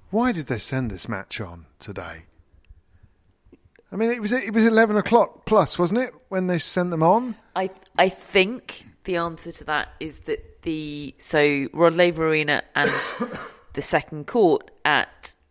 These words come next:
Speaker 2: the Australian Open, the, they are, they are both ticketed courts.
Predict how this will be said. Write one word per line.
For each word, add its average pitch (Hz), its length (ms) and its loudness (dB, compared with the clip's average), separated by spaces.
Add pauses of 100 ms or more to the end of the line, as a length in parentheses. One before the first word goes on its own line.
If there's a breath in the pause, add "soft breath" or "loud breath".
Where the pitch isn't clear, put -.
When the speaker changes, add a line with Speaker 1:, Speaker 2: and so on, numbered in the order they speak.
(100)
Speaker 2:
the 160 140 -2
Australian 147 520 -2
Open, 139 640 -6 (480)
the, 139 1040 -6
they 139 320 2
are, 135 240 2
they 151 180 2
are 139 140 4
both - 460 -2
ticketed - 540 -4
courts. - 600 -4